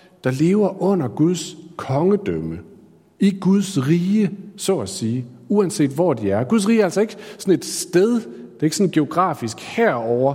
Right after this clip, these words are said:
er Guds rige." Nej, Guds rige, det er, det flytter sig med dem, det er overalt, så at sige.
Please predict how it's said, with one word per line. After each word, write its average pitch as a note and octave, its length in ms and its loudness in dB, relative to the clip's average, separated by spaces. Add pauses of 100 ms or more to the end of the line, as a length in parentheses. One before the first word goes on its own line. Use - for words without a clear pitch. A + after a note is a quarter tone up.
(260)
er B2+ 100 0
Guds D3+ 380 2
rige." C3 240 2 (320)
Nej, D3 100 0
Guds G#3+ 380 0
rige, F3+ 160 4
det F#3+ 340 0
er, D3+ 200 0 (840)
det C#3+ 80 0
flytter G3+ 400 0
sig A2+ 220 -2
med D#3 160 4
dem, C#3+ 140 0
det C#3+ 140 0
er D3+ 160 -2
overalt, F3+ 640 -2
så A#2 180 -4
at G2 100 -6
sige. G2+ 260 -4